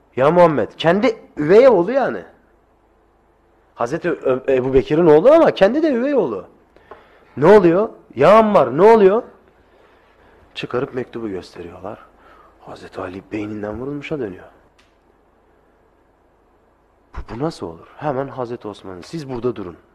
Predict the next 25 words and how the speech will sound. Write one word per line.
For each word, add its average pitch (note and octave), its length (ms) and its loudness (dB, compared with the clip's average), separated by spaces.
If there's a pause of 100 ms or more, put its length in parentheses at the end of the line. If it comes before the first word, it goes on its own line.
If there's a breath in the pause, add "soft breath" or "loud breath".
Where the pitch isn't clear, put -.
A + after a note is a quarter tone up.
(200)
Ne A#2 100 -4
olur G#2+ 280 -4
durun." E2+ 200 -16 (460 soft breath)
"Yok C3 240 -4
ya F#2 100 -10
Ali, D#2+ 220 -18 (240)
biz G#2+ 180 -20
durmayacağız. G#2+ 420 -18 (880)
Biz - 420 -18 (160)
Mervan'ı A2 500 -10
da A#2+ 180 -12 (460)
Osman'ı F#2 440 -16
da F#2+ 40 -16
öldüreceğiz." F2 640 -20 (1700 soft breath)
"Ya D3 160 0
Ammar, C#3 480 -8 (320)
bunları C#3 340 -2
tut, - 260 -8 (400)
ben B2 120 0
geleceğim." F#2+ 440 -10 (1300)
Hemen A#2+ 340 -4
dönüyor. F2+ 320 -8
Hazreti A#2 320 -6
Osman'a G2+ 360 -6
diyor, F#2+ 140 -4